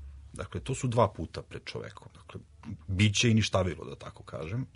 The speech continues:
E, biti ili ne biti, poništiti sebe, samog sebe, pa i talente,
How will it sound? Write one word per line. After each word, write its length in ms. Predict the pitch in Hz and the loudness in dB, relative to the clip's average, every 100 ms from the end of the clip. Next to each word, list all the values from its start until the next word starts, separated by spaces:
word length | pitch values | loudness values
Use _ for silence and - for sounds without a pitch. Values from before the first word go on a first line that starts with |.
| - - - - - - | -20 -20 -20 -20 -20 -14
E, 60 | - 80 | -8 -6
biti 640 | 87 85 117 117 - 120 - | -6 4 4 4 2 0 0
ili 200 | 117 113 | 2 4
ne 160 | 110 104 | 6 6
biti, 480 | 95 - - - - - - - - - | 2 -4 -12 -14 -18 -20 -20 -20 -20 -10
poništiti 540 | - 82 85 - - - | -6 -4 -4 -8 -14 -10
sebe, 300 | - 67 - | -8 -8 -12
samog 440 | - 78 73 69 - | -12 -10 -8 -10 -8
sebe, 260 | 67 - - - - - - | -8 -8 -16 -20 -18 -16 -4
pa 100 | 78 | -4
i 60 | |
talente, 500 | - 73 78 76 76 | 0 -2 -2 -6 -8